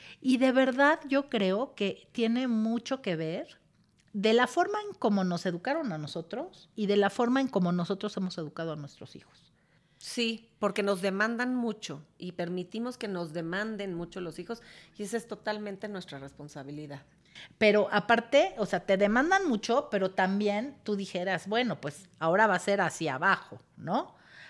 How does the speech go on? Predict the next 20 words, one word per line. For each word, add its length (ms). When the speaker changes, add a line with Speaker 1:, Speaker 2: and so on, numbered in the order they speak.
Speaker 1:
Pero 360
hacia 300
arriba 400
también, 540
Speaker 2:
También 380
te 80
demandan 400
Speaker 1:
¿no? 120
Speaker 2:
mucho, 180
Speaker 1:
O 20
sea, 120
Speaker 2:
sí. 60
Speaker 1:
porque 440
los 260
Speaker 2:
Sí. 40
Speaker 1:
papás, 680
o 60
sea, 180
¿tú 120
cuándo 680